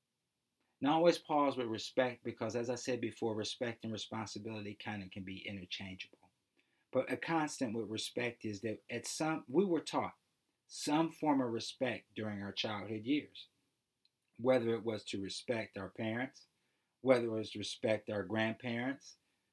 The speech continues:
whether it was our elders, uh, whether it was the, the neighbors, whether it was the, the teachers, our coaches. I mean, we can have a list that goes on. Uh, it's a long list.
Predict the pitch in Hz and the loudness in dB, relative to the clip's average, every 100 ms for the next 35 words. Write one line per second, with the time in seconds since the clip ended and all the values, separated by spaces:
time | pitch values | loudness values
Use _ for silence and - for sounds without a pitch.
0 | _ 123 123 117 113 110 117 113 131 139 | _ 6 6 6 2 0 0 0 4 6
1 | 123 90 - - - _ _ _ - 107 | 4 2 -12 -18 -18 _ _ _ -10 -6
2 | 104 104 117 113 113 113 110 107 117 110 | -4 2 2 4 2 0 -2 2 2 2
3 | 110 120 127 139 127 92 90 - 92 101 | 2 2 6 6 4 0 -10 -12 -10 -4
4 | 110 110 110 104 110 101 101 110 107 104 | -4 -2 -4 -4 -6 -6 -6 -4 -4 -4
5 | 110 - 143 135 120 101 107 104 - 139 | -6 2 4 4 0 -4 -4 -4 2 2
6 | - 95 90 - - 160 156 156 160 214 | 0 -8 -10 -16 -6 2 4 4 2 2
7 | 185 160 143 123 120 135 131 - _ 113 | 0 0 0 0 0 0 0 -8 _ 0
8 | 107 120 120 107 113 107 90 - 107 107 | 0 2 2 2 0 -2 -2 -8 -6 -4
9 | 104 117 110 123 113 123 127 120 98 95 | -4 -6 -2 0 4 6 6 4 -2 -8
10 | 87 - | -10 -16